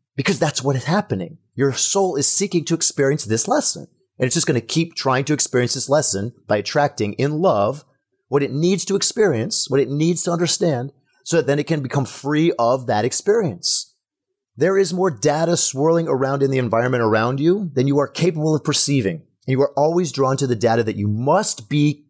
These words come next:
drawn to in order to experience what your soul needs to experience. It is all for you.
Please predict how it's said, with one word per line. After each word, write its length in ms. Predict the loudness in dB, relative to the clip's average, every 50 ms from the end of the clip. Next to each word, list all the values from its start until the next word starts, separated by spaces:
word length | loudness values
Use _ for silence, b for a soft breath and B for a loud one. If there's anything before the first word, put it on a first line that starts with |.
| _ -4
drawn 340 | 0 0 2 2 2 0 -2
to 380 | -2 0 0 2 2 2 2 2 0
in 120 | -2 0
order 240 | 2 2 2 2 0
to 120 | 0 -2 -2
experience 480 | 0 -2 -2 0 0 0 0 0 -2
what 80 | -2 0
your 80 | 0
soul 320 | 0 0 0 2 2 2 2
needs 220 | 2 0 -2 -2
to 80 | -2 -2
experience. 520 | -2 -2 -4 -2 -2 -2 0 -2 -2 0 0
It 60 | 0
is 120 | -2 -2
all 260 | -2 0 2 2 2
for 220 | 0 -2 -2 -2 -2
you. 520 | 0 0 2 2 2 2 0 0 -6 _